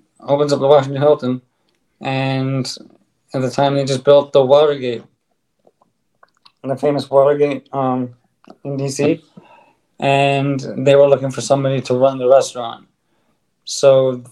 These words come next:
they were accepting bids, and my dad and his buddies from the Washington Hilton said, "All right,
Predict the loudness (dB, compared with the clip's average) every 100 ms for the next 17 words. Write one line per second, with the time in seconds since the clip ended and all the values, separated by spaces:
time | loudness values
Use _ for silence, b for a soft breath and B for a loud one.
0 | -6 -4 -2 -4 -8 -12 -16 _ _ _
1 | -20 _ _ -20 -18 -10 -6 -4 -2 0
2 | 0 0 -2 0 0 -2 -14 _ -20 _
3 | _ -8 -4 -2 2 2 4 0 -4 -12
4 | -12 -4 0 0 -2 -8 -10 -2 -2 0
5 | -4 -6 -10 _ -4 -4 -4 -10 -6 -6
6 | -4 -6 -8 _ _ _ _ _ -4 0
7 | 0 2 4 4 0